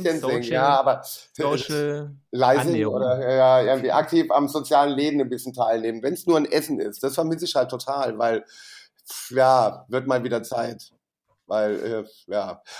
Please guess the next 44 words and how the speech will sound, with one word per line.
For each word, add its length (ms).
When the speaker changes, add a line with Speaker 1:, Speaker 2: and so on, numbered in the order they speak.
Speaker 1:
Und 200
da, 240
das 220
hab 160
ich 60
schon 140
ins 140
Auge 300
gefasst. 380
Und 100
es 100
sieht 200
ja 120
so 160
aus, 360
dass, 280
äh, 340
ab, 200
ab 220
dreiundzwanzigster 720
Mai 220
irgendwas 400
geht, 580
äh, 600
in 80
den 120
Restaurants 600
wieder. 280
Und 200
vielleicht 320
haben 180
sie 100
dann 260
Ende, 520
Ende 540
Mai 440
dann 220
offen. 420
Und 260
dann 140
werde 160
ich 100
auch 100
gleichzeitig 640